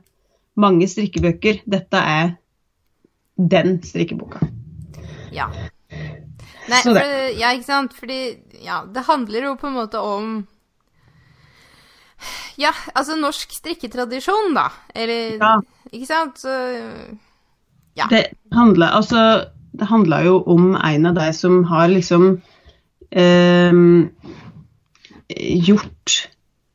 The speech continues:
Speaker 1: eh, altså den her hverdagsstrikken litt mer sånn tilgjengelig for oss, da.
Speaker 2: Mm.
Speaker 1: Og, ehm,
Speaker 2: Og i den boka så får man jo med et nytt opplag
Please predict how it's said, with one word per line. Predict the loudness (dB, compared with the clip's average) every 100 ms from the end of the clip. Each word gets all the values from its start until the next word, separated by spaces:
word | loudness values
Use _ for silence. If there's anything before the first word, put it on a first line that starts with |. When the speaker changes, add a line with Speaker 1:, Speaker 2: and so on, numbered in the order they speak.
| _
Speaker 1:
eh, | -4 0 4 6 6 6 6 4 2 0 -4 -10 -4 -2
altså | 2 4
den | 6 6
her | 6 4
hverdagsstrikken | 4 2 0 -2 -2 -2 -2 0 2 4
litt | 2 2
mer | 0 2
sånn | 2 0
tilgjengelig | 2 4 6 6 4 2
for | 0
oss, | -2 -2
da. | -6 -6 _ _ _
Speaker 2:
Mm. | -6 -6 -6 -12 -20 -20 _ _ -4
Speaker 1:
Og, | 0
ehm, | 2 2 0 2 2 2 0 -4 _ _ _ _ -12
Speaker 2:
Og | -12 -10
i | -10 -6
den | -4 -4 -6 -6
boka | -8 -8 -2 -4
så | -4
får | -8 -8 -8
man | -8 -10
jo |
med | -8 -8 -8 -6 -8 -10 _ _ _ -16
et | -14
nytt | -12 -16 _
opplag | -14 -12 -6 -6